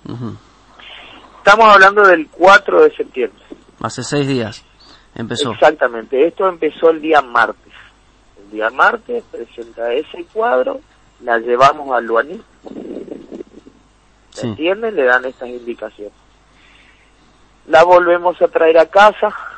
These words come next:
Speaker 2: baja un poco la fiebre, y a las dos horas comienza nuevamente con este cuadro,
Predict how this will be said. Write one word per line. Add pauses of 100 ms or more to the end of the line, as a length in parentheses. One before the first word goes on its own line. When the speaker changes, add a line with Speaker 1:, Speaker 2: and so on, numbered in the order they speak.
(840)
Speaker 2:
baja
un
poco
la
fiebre, (1900)
y
a
las
dos
horas (500)
comienza
nuevamente
con
este
cuadro,